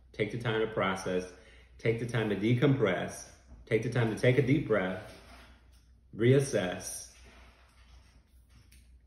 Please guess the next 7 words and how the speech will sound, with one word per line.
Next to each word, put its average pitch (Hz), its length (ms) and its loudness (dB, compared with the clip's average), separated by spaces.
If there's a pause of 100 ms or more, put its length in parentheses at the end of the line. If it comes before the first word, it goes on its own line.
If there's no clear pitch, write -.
(140)
and 107 80 -8
understand 113 480 0
what 107 120 4
our 95 160 -2
flaws 135 340 -2
are, - 220 -8 (340)
are. 113 340 -4